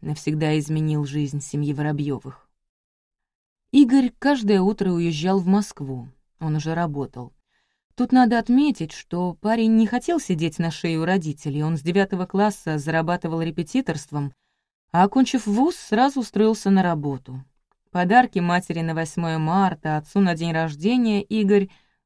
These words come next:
со школьных лет покупал на свои средства. Но в тот день он остался на даче, потому что у него был выходной. Старший сын отправился на речку,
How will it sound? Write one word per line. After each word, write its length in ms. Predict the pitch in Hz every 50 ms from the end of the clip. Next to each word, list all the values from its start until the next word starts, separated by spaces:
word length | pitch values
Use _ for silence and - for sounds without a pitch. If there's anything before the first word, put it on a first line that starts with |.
| _
со 160 | _ - 175 185
школьных 380 | - - 302 311 262 214 -
лет 220 | 214 220 269 - _
покупал 420 | - 151 - 156 151 156 151 151
на 100 | 151 151
свои 260 | 147 - 151 151 151
средства. 600 | 151 - - 156 151 143 143 - - - 135 - - _ _ _ _ _ _ _ _ _ _ _ _ _ _ _ _ _ -
Но 120 | 220 247
в 60 | 247 -
тот 160 | 277 269 208
день 280 | 208 254 330 330 302
он 120 | 269 247 226
остался 680 | 220 - - - 254 254 226 - - - 220 214 214 208 -
на 160 | 202 208 202
даче, 500 | 185 190 160 147 151 - - 120 123 131 _ _ _ _
потому 320 | - 135 - 147 160 170 156
что 180 | - - -
у 40 | 170
него 280 | 170 175 170 160 175 165
был 180 | 156 170 165
выходной. 720 | 156 165 156 - 190 202 196 165 151 143 135 117 120 131 _ _ _ _ _ _ _ _ _ _
Старший 420 | _ _ - 254 262 - - 247
сын 200 | - - 294 277
отправился 540 | 240 208 - 220 226 220 208 208 202 - 196
на 160 | 202 196 196
речку, 420 | 202 226 214 208 - - - 135